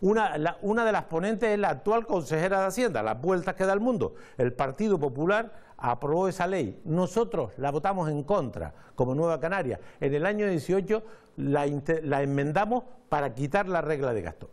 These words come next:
El único camino es cambiar la ley. La propuesta es que los seis diputados del Partido Popular de Canarias y la diputada de Coalición Canaria presenten en las Cortes Generales una iniciativa legislativa para cambiar el artículo doce.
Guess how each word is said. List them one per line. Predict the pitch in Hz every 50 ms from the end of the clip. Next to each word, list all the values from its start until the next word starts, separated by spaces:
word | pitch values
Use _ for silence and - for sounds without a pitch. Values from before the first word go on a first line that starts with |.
| -
El | - - 170 185
único | 226 226 220 170 180 147
camino | 160 165 175 208 220 226 240 233
es | 190 -
cambiar | - 170 156 151 170 202 196 165
la | 170 160
ley. | 139 110 85 73 69 - - - - - - -
La | - 131 127
propuesta | 151 156 160 151 180 220 214 214 214 208 175
es | 135 101 80 - - - - - -
que | - 147
los | 143 156 143
seis | - 214 233 233
diputados | 208 240 196 214 214 170 220 214 208 190
del | 175 190 170
Partido | 147 185 170 156 190 202 196 180
Popular | 170 175 165 180 180 185 185 175
de | 170 160
Canarias | 160 147 120 101 85 85 80 - - - - - - -
y | 165 156
la | 156 151 143
diputada | 135 - - 131 135 156 151 220 226 214
de | 190 175
Coalición | 156 160 151 139 165 170 147
Canaria | 147 165 175 214 220 233 233 233 233 -
presenten | - 180 180 165 - 233 233 220 - 208 185
en | 175 170
las | 165 -
Cortes | - 202 190 - 185 165
Generales | 151 151 151 170 185 208 220 233 226 - - - - - -
una | - 226 247 240 226
iniciativa | 202 190 185 160 - 165 156 151 196 202 185 170
legislativa | 156 151 135 143 131 127 139 135 180 196 208 220 220 - - - - - -
para | - 165 156 160 -
cambiar | 151 147 156 151 175 202 220 214
el | 214 196
artículo | 190 175 160 147 - 208 214 185 175 196 185 180
doce. | 160 147 123 - - - 82